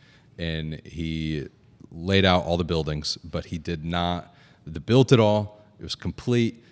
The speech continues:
and students were going to class. Class was in session, but they didn't have any sidewalks. Um, so when I think of organized and organic, he let the students determine where the sidewalks would be included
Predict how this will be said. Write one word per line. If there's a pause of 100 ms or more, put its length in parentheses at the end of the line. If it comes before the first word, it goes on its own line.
(340)
and
students
were
going
to
class.
Class
was
in
session, (580)
but
they
didn't
have
any
sidewalks. (640)
Um, (240)
so
when
I
think
of
organized (100)
and
organic, (460)
he
let
the
students
determine
where
the
sidewalks
would
be
included